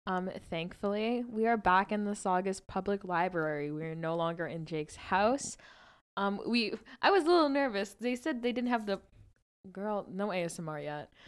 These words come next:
This is the <laughs> intro. They said they didn't have the room reserved, so I was a little nervous, but the other room was open. So thankfully, we are here. Um, another thank you again to Lena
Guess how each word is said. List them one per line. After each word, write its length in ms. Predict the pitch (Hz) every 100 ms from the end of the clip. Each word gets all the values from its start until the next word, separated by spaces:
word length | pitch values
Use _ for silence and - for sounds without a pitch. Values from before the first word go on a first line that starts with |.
| - -
This 160 | 214
is 100 | 247
the 240 | 220 277 269
<laughs> 0 |
intro. 420 | 202 196 156 170 - 302 202
They 160 | 254
said 340 | 269 285 277 370
they 140 | 381
didn't 180 | 349 320
have 220 | 269 254
the 100 | 214
room 340 | 175 170 202 247
reserved, 460 | 277 311 320 311
so 140 | - 196
I 40 |
was 80 | 185
a 40 |
little 320 | 208 370 392
nervous, 440 | 359 339 302 302 -
but 280 | 208 185 190
the 100 | 175
other 200 | 175 175
room 120 | 170
was 140 | 180
open. 440 | - 156 196 233 302 _ - - -
So 140 | 196
thankfully, 500 | 175 170 - 190 180
we 100 | 226 208
are 80 |
here. 640 | 262 - 190 156 160 247 - _ - _ _
Um, 200 | 202 190 -
another 320 | 196 185 294
thank 440 | - 202 220 294
you 160 | 208 175
again 380 | 185 190 208 233
to 240 | - 196
Lena 500 | 180 175 220 180 202